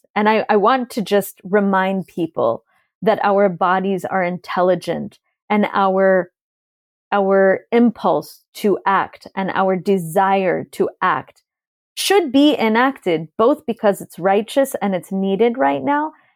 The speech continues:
and also because that is what protects us. That is what protects us from the enduring impact, from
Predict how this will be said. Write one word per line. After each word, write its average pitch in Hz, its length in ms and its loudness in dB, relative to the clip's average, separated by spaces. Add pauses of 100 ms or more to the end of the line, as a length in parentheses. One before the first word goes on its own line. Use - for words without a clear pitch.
and 269 120 0
also 302 300 0
because 330 280 0 (120)
that 285 220 0
is 370 220 0
what - 220 0
protects 277 480 -2
us. - 260 -4 (160)
That 247 380 2
is 220 320 2
what 196 240 -2
protects - 480 -6
us - 260 -6 (120)
from 190 260 -2
the 175 280 0 (340)
enduring 190 680 0 (100)
impact, 180 720 -6 (440)
from 190 440 -2